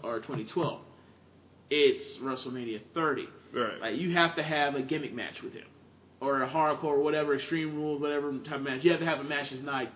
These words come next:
Speaker 1: that's where he can use weapons slash get out the ring slash be in or, you know, do more things.
Speaker 2: Mm-hmm.
Speaker 1: He can't just be in there, you know, M M A-ing you up. He,
Speaker 2: Yeah,
Speaker 1: like,
Speaker 2: that's
Speaker 1: I'm not,
Speaker 2: not really
Speaker 1: I'm not,
Speaker 2: exciting.
Speaker 1: I'm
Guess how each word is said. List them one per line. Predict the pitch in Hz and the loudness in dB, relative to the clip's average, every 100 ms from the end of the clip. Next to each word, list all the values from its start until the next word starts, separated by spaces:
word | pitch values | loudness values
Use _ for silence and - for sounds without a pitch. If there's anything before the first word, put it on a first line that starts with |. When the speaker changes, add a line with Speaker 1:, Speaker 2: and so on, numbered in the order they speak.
| - | -4
Speaker 1:
that's | 117 113 | -4 -2
where | 151 143 | 0 0
he | 131 160 | 2 0
can | 151 147 | -2 -4
use | 156 143 | -2 -4
weapons | 143 151 143 139 139 | 0 0 2 -2 -2
slash | - 135 135 131 | -2 2 2 0
get | 147 | -2
out | 143 - | -2 -2
the | |
ring | 131 143 143 135 120 | -2 -2 -2 -4 -4
slash | 139 135 131 - - - - - - - | -2 0 -2 -4 -12 -20 -20 -20 -20 -4
be | 151 147 | -2 0
in | 135 | -2
or, | 113 - | -6 -8
you | 139 | -8
know, | 127 110 | -6 -2
do | 156 | 0
more | 156 139 | 0 -2
things. | 117 151 143 113 - - | -4 -2 -2 -4 -8 -8
Speaker 2:
Mm-hmm. | 127 135 | -4 -2
Speaker 1:
He | 165 | 0
can't | 165 | 0
just | 156 147 | 0 0
be | 156 151 | 0 0
in | 147 | -2
there, | 143 139 135 - - - | 0 0 -2 -10 -20 -14
you | 131 127 | -6 -4
know, | 117 107 104 - - - | -4 -6 -8 -16 -16 -2
M | 160 | 0
M | 151 | 2
A-ing | 143 151 143 | 2 0 0
you | 139 139 | 0 0
up. | 123 - - - | 0 -4 -16 -14
He, | 95 - - | -12 -12 -4
Speaker 2:
Yeah, | 107 | 0
Speaker 1:
like, | 120 127 | 2 2
Speaker 2:
that's | |
Speaker 1:
I'm | 147 156 | 4 8
not, | 113 | 8
Speaker 2:
not | 110 | 8
really | 107 | 6
Speaker 1:
I'm | 160 | 4
not, | 156 | 4
Speaker 2:
exciting. | 104 | 4
Speaker 1:
I'm | 165 | 6